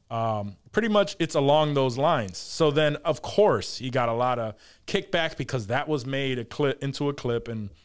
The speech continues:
and everyone, uh, was talking about, you know, his comments. The very next day, uh, something comes out on his page that says, you know, an apology comes out, says, "I'm, you know, I'm very sorry about my statements,"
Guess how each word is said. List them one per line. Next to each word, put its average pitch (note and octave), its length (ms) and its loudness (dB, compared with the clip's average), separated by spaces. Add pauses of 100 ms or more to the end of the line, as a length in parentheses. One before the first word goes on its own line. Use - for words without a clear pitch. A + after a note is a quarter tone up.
(1000)
and A2+ 200 -2
everyone, B2 840 0
uh, A#2 260 -2
was A2+ 460 -6 (680)
talking B2+ 500 0
about, A2+ 540 0
you A#2+ 140 -4
know, A2 160 -4
his A#2 160 -2
comments. C3+ 640 -2 (960)
The B2 100 -6
very F3 240 4
next F3+ 280 -4
day, A2 600 -2 (1000)
uh, A#2 400 2
something D3+ 340 -2
comes C#3 200 0
out B2+ 140 2
on B2 120 2
his A#2+ 100 -2
page A#2 380 -4
that A2 120 -6
says, A#2+ 360 -6
you B2 60 -6
know, A#2 200 -6
an B2+ 120 -6
apology C3 520 0
comes B2 240 -4
out, A2+ 240 -6 (580)
says, A2 220 -12
"I'm, A2 160 -10 (120)
you A#2+ 160 -8
know, A2+ 180 -6
I'm A#2 140 -6
very C3+ 280 0
sorry C3+ 340 2
about B2 240 -2
my A2+ 120 -8
statements," C#3+ 600 -4